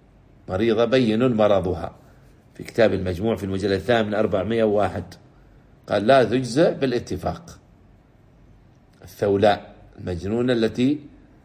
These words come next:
تدور في المرعى ولا ترعى إلا قليلاً. وبعض أهل العلم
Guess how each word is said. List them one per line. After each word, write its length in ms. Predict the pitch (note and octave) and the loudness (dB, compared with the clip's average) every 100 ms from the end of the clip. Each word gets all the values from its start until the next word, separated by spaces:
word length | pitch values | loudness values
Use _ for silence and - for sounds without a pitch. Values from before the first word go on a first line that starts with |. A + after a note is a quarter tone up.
| - - - - - | -20 -20 -20 -20 -14
تدور 420 | - F2+ A#2+ A2 F#2 | -6 0 2 2 0
في 140 | F#2+ F2 D2+ | -2 -2 -4
المرعى 580 | E2+ F#2+ A#2 G#2 C3 D#3 - | -4 0 2 4 4 2 -2
ولا 280 | G#2+ A2+ B2 | 0 4 4
ترعى 440 | A#2 G2 D#2 D2+ - - - | 4 0 0 -6 -12 -16 -12
إلا 220 | G2+ G#2 | -4 -2
قليلاً. 580 | G2 G2+ G2+ G2+ F2+ E2+ - - _ _ _ _ _ _ _ _ _ _ _ _ _ - _ - - _ - - _ _ _ _ _ _ _ _ _ - | -2 -2 -2 -2 -2 -6 -10 -20 _ _ _ _ _ _ _ _ _ _ _ _ _ -20 _ -20 -20 _ -20 -20 _ _ _ _ _ _ _ _ _ -8
وبعض 640 | F2+ F#2+ F2+ E2+ D2+ B1+ - - - _ _ - - _ - _ _ _ _ _ _ _ _ _ _ _ _ _ _ _ _ - _ _ _ _ - _ - | 0 2 2 0 -4 -8 -16 -20 -20 _ _ -20 -20 _ -20 _ _ _ _ _ _ _ _ _ _ _ _ _ _ _ _ -20 _ _ _ _ -20 _ 0
أهل 480 | E3 D3+ A#2 A2 G2+ | 2 4 2 2 2
العلم 480 | F#2 E2+ A2+ G2+ | 0 0 -2 -4